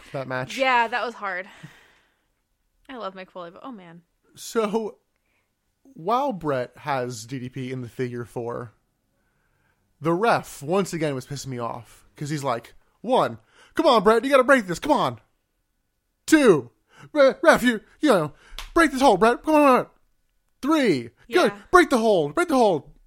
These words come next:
Speaker 1: Four," and then, like, "Come on, come on," and then he, like, I'm like, "That's not a count."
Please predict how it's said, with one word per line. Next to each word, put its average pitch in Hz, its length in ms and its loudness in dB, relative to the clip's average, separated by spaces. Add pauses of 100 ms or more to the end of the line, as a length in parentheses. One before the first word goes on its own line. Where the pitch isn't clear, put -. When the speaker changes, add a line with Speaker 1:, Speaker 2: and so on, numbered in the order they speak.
(500)
Speaker 1:
Four," 220 720 2
and 170 160 -2
then, 147 360 -2 (160)
like, 175 240 -6
"Come 381 140 2
on, 370 340 0
come 311 80 -4
on," 175 100 -2
and 143 100 -8
then 147 60 -6
he, 147 100 -6
like, 127 120 -8 (540)
I'm 147 80 -10
like, 143 180 -14
"That's - 200 -12
not 392 80 -6
a 392 60 -8
count." 403 460 -4